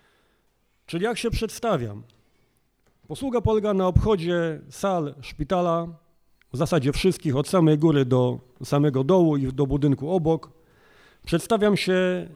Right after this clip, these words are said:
„Dzień dobry, jestem diakonem Kościoła Chrześcijan Baptystów. Czy chciałby pan, pani, państwo kilka słów pociechy z Pisma Świętego?”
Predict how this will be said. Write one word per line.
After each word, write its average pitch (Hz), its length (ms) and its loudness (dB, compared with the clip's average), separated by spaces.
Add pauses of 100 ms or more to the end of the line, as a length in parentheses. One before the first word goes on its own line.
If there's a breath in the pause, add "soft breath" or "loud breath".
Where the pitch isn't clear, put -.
(140)
„Dzień 151 180 2
dobry, 208 280 4
jestem 165 260 0
diakonem 170 380 2
Kościoła 143 380 0
Chrześcijan 147 500 -2
Baptystów. 156 720 -4 (200)
Czy 143 140 -6
chciałby 165 400 0
pan, 165 400 0 (140)
pani, 156 360 2
państwo 165 720 4 (420 soft breath)
kilka 214 300 0
słów 202 240 -2
pociechy 175 640 4 (1120)
z - 100 -20
Pisma 180 320 2
Świętego?” 127 540 0